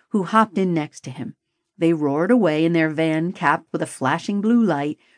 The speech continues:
radioing for an ambulance during the trip. Within minutes, Captain Mazzuri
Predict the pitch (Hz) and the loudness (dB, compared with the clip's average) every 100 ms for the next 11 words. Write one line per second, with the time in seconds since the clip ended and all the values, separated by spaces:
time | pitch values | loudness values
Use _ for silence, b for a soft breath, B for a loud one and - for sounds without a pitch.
0 | _ - 180 277 233 156 143 147 147 156 | _ -2 2 4 4 2 0 0 0 -2
1 | 165 180 156 160 185 226 185 139 147 190 | -2 0 0 0 0 2 2 0 -6 -8
2 | - 165 151 147 147 151 - 147 120 _ | -4 0 0 0 -4 -6 -4 -4 -4 _
3 | _ _ _ _ _ _ _ _ _ - | _ _ _ _ _ _ _ _ _ 2
4 | 220 220 214 339 - - - 214 214 277 | 6 6 6 4 2 -4 -2 -2 2 2
5 | 226 170 170 156 170 254 | 2 0 -2 0 0 -2